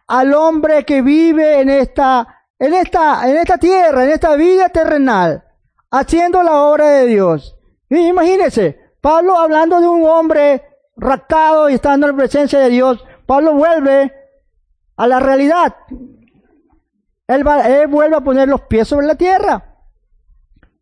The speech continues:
Y dice que él no se va a gloriar en nada de él,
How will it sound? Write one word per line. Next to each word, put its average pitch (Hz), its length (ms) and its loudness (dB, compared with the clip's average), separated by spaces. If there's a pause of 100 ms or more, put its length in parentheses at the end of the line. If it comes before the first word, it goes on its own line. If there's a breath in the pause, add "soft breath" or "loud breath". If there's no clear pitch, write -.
(380)
Y 294 280 0
dice 254 1040 -2 (480)
que 233 420 0
él 349 320 0
no 370 120 0
se 311 180 -2
va 320 140 2
a 330 40 2
gloriar 302 840 0 (1080)
en 277 220 0
nada 381 420 0
de 320 340 2
él, 285 200 -4